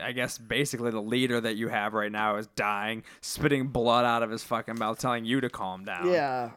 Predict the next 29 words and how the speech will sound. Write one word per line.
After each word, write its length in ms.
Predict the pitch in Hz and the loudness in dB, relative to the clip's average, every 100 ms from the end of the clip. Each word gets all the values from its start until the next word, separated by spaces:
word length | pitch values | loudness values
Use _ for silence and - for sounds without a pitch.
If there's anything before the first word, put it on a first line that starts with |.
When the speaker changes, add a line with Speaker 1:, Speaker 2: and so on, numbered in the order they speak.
| - | 4
Speaker 1:
The 100 | 170 | 4
fuck? 720 | - - 131 107 95 - - _ _ _ _ _ _ - _ - _ | 4 2 4 6 4 -2 -18 _ _ _ _ _ _ -20 _ -20 _
So, 120 | - | 2
yeah, 240 | 165 123 | 4 6
he's 320 | 120 180 220 151 | 6 6 6 8
gone. 460 | 127 113 110 113 | 8 8 6 2
Now 200 | 120 156 175 | 2 4 6
Delmar's 540 | 156 151 147 131 120 | 10 10 10 8 6
dead. 420 | - 110 110 123 123 _ _ _ _ - | 2 2 2 -2 -14 _ _ _ _ -2
Speaker 2:
Yep. 280 | 180 220 - _ _ | 2 2 0 _ _
And, 240 | 175 180 180 | 2 2 4
Speaker 1:
Crank 320 | 185 196 185 | 8 8 8
Speaker 2:
uh, 40 | 175 | 6
Speaker 1:
is 100 | 147 | 2
still 340 | - 190 190 | -2 4 6
not 300 | 160 139 123 | 8 6 2
calm. 460 | 117 110 110 120 127 _ - _ | -2 0 0 -2 -6 _ -20 _
Speaker 2:
Nope. 300 | 185 233 233 - | 4 4 4 0
Speaker 1:
In 80 | |
fact, 440 | 160 156 151 - _ | 0 4 4 2 _
probably 400 | 185 185 160 147 | 8 8 6 4
twice 340 | - 160 147 | 4 4 4
as 120 | 139 | 0
amped 260 | 123 117 107 | 0 -2 -4
as 80 | 98 | -10
before. 500 | 98 - 95 95 117 | -12 -8 -4 -2 0
Speaker 2:
Yep. 300 | 160 175 175 - _ _ _ _ | 4 4 2 -4 _ _ _ _
He, 240 | 160 180 | -2 2
uh, 420 | 180 180 175 175 | 4 6 6 4